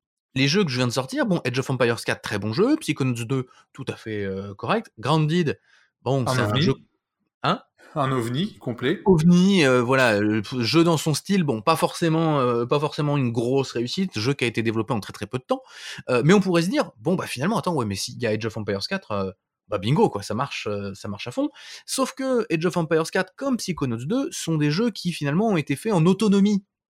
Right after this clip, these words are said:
Speaker 1: vis-à-vis
Speaker 2: Oui.
Speaker 1: de Microsoft. Euh,
Speaker 2: Bah,
Speaker 1: Age of
Speaker 2: sur-,
Speaker 1: Empires
Speaker 2: encore
Speaker 1: quatre,
Speaker 2: plus, encore plus pour, euh, Age of Empires quatre,
Speaker 1: Voilà.
Speaker 2: puisque, euh, puisque c'est, euh, Relic Entertainment qui s'en occupe, c'est pas du tout un studio appartenant à Microsoft.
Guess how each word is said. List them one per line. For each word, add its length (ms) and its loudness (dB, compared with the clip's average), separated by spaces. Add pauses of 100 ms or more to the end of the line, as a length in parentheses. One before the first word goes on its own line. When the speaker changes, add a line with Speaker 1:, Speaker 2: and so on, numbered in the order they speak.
(400)
Speaker 1:
vis-à-vis 380 -2
Speaker 2:
Oui. 20 -6
Speaker 1:
de 60 -8
Microsoft. 520 -2 (600)
Euh, 420 2 (100)
Speaker 2:
Bah, 80 0
Speaker 1:
Age 120 4
of 60 4
Speaker 2:
sur-, 60 0
Speaker 1:
Empires 160 4
Speaker 2:
encore 140 0
Speaker 1:
quatre, 100 0
Speaker 2:
plus, 440 -4
encore 340 -2
plus 200 -2
pour, 260 2
euh, 280 2
Age 180 -2
of 160 -6
Empires 340 0
quatre, 140 -8
Speaker 1:
Voilà. 160 2
Speaker 2:
puisque, 380 -10
euh, 640 2
puisque 340 -8
c'est, 300 0
euh, 560 0
Relic 300 -2
Entertainment 540 -4
qui 100 -12
s'en 180 -6
occupe, 320 -2 (240)
c'est 260 -2
pas 120 2
du 240 -2
tout 160 2
un 60 2
studio 320 -2
appartenant 460 -2
à 40 -4
Microsoft. 680 -4